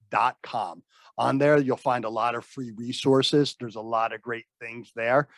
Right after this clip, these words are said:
Um, if you're interested in having your accountant learn more, there's a, an area there. Uh, but go to Profit First Professionals, check it out, or look at Amazon.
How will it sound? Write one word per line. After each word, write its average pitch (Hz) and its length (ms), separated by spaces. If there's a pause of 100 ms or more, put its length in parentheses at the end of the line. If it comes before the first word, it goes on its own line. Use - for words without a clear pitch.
(220)
Um, 107 420
if 110 300
you're 123 160
interested 123 600
in 113 180
having 120 360
your 110 220
accountant 127 560
learn 123 300
more, 135 240
there's 110 220
a, 104 340
an 113 200
area 117 440
there. 127 360 (380)
Uh, 104 140
but 101 160
go 135 160
to 120 80
Profit 120 500
First 127 240
Professionals, 165 680 (220)
check - 320
it 131 80
out, 147 320 (240)
or 269 160
look 359 180
at 359 80
Amazon. 294 580